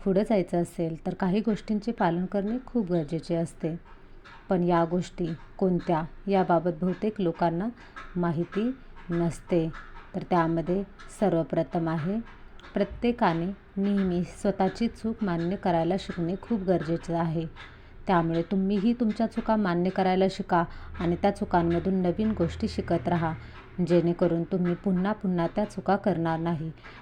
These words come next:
आणि योग्य गोष्टी कराल. त्यामुळे तुम्हाला जीवनात यशस्वी होण्यास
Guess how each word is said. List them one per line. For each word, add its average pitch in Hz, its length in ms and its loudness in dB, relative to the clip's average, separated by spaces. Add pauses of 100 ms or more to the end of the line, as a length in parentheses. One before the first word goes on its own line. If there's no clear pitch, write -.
(100)
आणि 170 260 2
योग्य 202 320 2
गोष्टी 170 320 0
कराल. 165 340 0 (220)
त्यामुळे 170 300 2
तुम्हाला 175 480 2
जीवनात 170 440 0
यशस्वी 202 420 0
होण्यास 185 420 -2